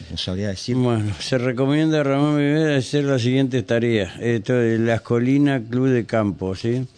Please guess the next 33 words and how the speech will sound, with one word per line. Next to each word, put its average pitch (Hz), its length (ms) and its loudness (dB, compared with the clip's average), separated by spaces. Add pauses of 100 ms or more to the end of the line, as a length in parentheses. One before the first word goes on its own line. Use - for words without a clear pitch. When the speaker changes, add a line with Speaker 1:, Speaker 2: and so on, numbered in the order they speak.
(420)
Speaker 2:
Eh, 117 320 0
cortar 131 560 0
anti, 127 680 0
ante, 175 760 -2
ante 147 400 0
green, 131 580 0
¿qué 196 220 -6
es - 180 -10
eso? 123 320 -2
Speaker 1:
Es 131 100 -2
Speaker 2:
Ah, 156 220 2
de 135 140 0
los 127 160 2
ocho, 156 500 0
cuatro 139 460 -2
y 113 40 -2
juntos. 113 440 -2 (260)
¿Es 147 140 2
hoyo 156 300 2
Speaker 1:
Pero - 0 -
Speaker 2:
grande 208 280 0
Speaker 1:
bueno, 170 120 2
Speaker 2:
o - 40 2
hoyo 143 140 4
Speaker 1:
o 123 60 -2
sea, 127 180 -2
Speaker 2:
chico? 92 260 -6
Speaker 1:
son - 240 -4
enormes, 185 640 -4
o 107 80 -10
sea, 131 160 -4
lo 123 180 -4
cor-, - 180 -10